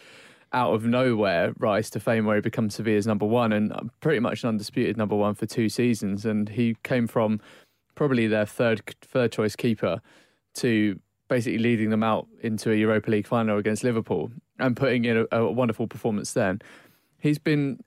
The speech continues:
exemplary for a number of years, and Real Madrid were looking at him before Thibaut Courtois. So it gives you a, a mark of the measure of the man. Um, he's just had a couple of really high-profile errors in, in a team where Sevilla were lacking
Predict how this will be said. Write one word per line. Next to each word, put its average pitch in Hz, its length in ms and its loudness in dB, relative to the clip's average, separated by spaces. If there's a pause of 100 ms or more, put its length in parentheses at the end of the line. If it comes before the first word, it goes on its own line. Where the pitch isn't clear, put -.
(140)
exemplary 131 600 0
for 110 200 2
a 110 60 4
number 120 240 0
of 104 100 0
years, 113 280 2
and 110 100 0
Real 123 160 2
Madrid 117 320 0
were 117 180 2
looking 117 300 -2
at 107 140 -2
him 104 160 -2
before 110 500 0 (400)
Thibaut 107 360 0
Courtois. 113 580 0
So - 180 -4
it 127 220 2
gives 156 260 -2
you 123 140 2
a, 117 320 0
a - 120 -4
mark 123 360 0
of 107 80 0
the 107 80 0
measure 113 320 0
of 98 60 -2
the 101 60 -2
man. 104 360 -2 (420)
Um, 110 420 0 (640)
he's 135 140 -2
just 170 160 -2
had 147 160 0
a 123 40 -2
couple 139 280 0
of 110 160 0
really 117 300 2
high-profile 113 680 0
errors 113 340 2
in, 113 140 -2
in 117 180 -2
a 110 80 2
team 113 480 0
where 110 340 2
Sevilla 113 600 0
were 113 140 2
lacking 117 600 -2